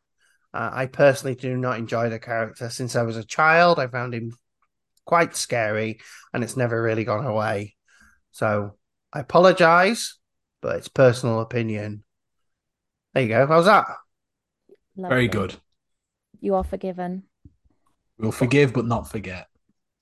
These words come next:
Speaker 2: I'm literally looking at my Muppet Lego collection as we speak. So, you know, the, the, the slight against Beaker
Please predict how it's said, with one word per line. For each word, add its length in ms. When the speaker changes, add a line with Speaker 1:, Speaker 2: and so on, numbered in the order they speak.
Speaker 2:
I'm 160
literally 460
looking 320
at 120
my 200
Muppet 400
Lego 380
collection 760
as 280
we 100
speak. 460
So, 540
you 80
know, 200
the, 260
the, 260
the 80
slight 500
against 380
Beaker 480